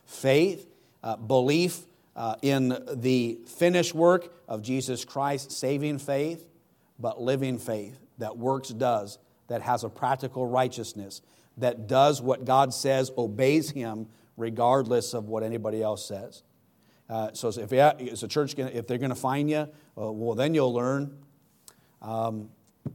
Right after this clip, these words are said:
still gotta obey 'em. And, uh, and, you know, there are some places where they're, they're, they're fining people, like, um, businesses, like,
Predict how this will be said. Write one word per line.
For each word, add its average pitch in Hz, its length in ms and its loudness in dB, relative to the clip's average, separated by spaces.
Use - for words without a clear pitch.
still - 260 -6
gotta 139 220 2
obey 123 300 2
'em. 92 160 -10
And, 135 380 0
uh, 127 420 4
and, 135 140 -2
you 139 60 0
know, 143 100 4
there 143 140 2
are 131 60 -2
some 151 260 -2
places 135 480 -2
where 123 220 0
they're, 120 260 4
they're, 120 280 2
they're 123 220 0
fining 131 360 -4
people, 131 420 2
like, 113 220 0
um, 110 560 -8
businesses, 123 720 -2
like, 104 180 -6